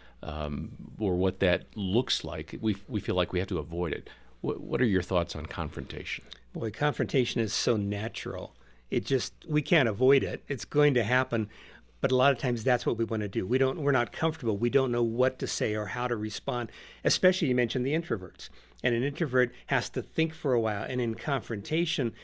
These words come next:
Speaker 2: it's like, I need to respond quickly and come up with an answer, or they'll think that I don't know what I'm doing. And then somebody could get upset. I don't want them to get upset. So we avoid confrontation. And I keep thinking of a story that I heard not too long ago about a rancher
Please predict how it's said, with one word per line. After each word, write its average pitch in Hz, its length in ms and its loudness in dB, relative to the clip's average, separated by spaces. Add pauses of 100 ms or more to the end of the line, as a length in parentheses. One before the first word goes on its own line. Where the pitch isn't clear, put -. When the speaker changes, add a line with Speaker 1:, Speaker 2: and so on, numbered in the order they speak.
(200)
Speaker 2:
it's - 180 -6
like, 127 140 0
I 120 100 -2
need 127 260 0
to 117 140 -2 (240)
respond 120 520 -2
quickly 117 560 2
and 107 200 -4
come 147 160 -2
up 139 140 -2
with 131 80 6
an 120 100 4
answer, 127 400 0
or 113 80 0
they'll 104 200 -4
think 139 340 -6
that 120 160 0
I 113 80 0
don't 113 260 -2
know 131 240 0 (400)
what 117 140 -2
I'm 107 120 -2
doing. 131 280 4
And 127 80 4
then 143 80 2
somebody 165 320 -2
could 120 160 -4
get 120 160 2
upset. 156 420 0
I 135 140 -4
don't 127 140 2
want 139 120 4
them 147 140 4
to 127 40 4
get 117 160 2
upset. 120 400 -4
So 156 120 2
we 156 140 6
avoid 139 340 4
confrontation. 113 680 -6 (320)
And 127 120 0
I - 20 0
keep 156 180 0
thinking 139 280 0
of 117 100 0
a 107 60 -4
story 127 420 0 (380)
that 131 140 4
I 117 100 4
heard 120 360 2 (400)
not 165 220 -2
too 190 140 0
long 143 260 2
ago 120 100 0
about 117 260 4
a 117 40 2
rancher 120 580 0